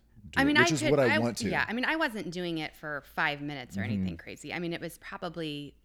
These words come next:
Speaker 2: a minute, you know,
Speaker 1: But
Speaker 2: but
Speaker 1: still, a minute's a long time
Speaker 2: It is.
Speaker 1: under cold water.
Speaker 2: Yeah.
Speaker 1: I d-, I've
Speaker 2: Um,
Speaker 1: done it a couple times and it was, it was excruciating.
Speaker 2: Yeah, but jumping in is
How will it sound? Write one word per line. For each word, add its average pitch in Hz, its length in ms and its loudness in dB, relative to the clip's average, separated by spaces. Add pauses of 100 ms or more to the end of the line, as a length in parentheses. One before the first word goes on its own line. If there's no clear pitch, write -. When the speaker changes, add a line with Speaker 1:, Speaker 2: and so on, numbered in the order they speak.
Speaker 2:
a 165 80 -10
minute, 135 440 -10 (440)
you 160 160 -10
know, 135 200 -10 (280)
Speaker 1:
But - 80 -8
Speaker 2:
but 147 180 -4
Speaker 1:
still, 160 220 10
a 123 40 4
minute's 127 320 0
a 87 40 -8
long 92 680 -6
time 90 340 -4 (540)
Speaker 2:
It 269 140 2
is. 156 540 0
Speaker 1:
under 107 200 0
cold 92 240 -6
water. 82 380 -8
Speaker 2:
Yeah. 175 260 -6 (440)
Speaker 1:
I 120 160 0
d-, - 80 2
I've 120 140 2
Speaker 2:
Um, - 60 -8
Speaker 1:
done 117 220 2
it 110 120 -4 (300)
a 104 100 -6
couple 127 360 -4
times 147 420 -2
and 113 100 -2
it 104 60 0
was, 87 280 -6 (140)
it 104 160 -4
was 82 240 -8
excruciating. - 580 -10
Speaker 2:
Yeah, - 80 -14
but 190 140 -8
jumping 233 340 -6
in 139 240 -8
is 135 160 -16